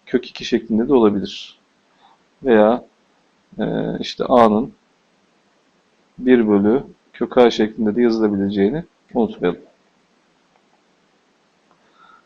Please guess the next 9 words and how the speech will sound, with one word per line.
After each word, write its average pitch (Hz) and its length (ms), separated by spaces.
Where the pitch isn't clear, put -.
Evet, 127 200
son 151 200
olarak 113 340
bu - 60
sayfadan 113 440
yediyi 117 340
yapalım. 101 420
Sağ 110 320
sütundan. 104 540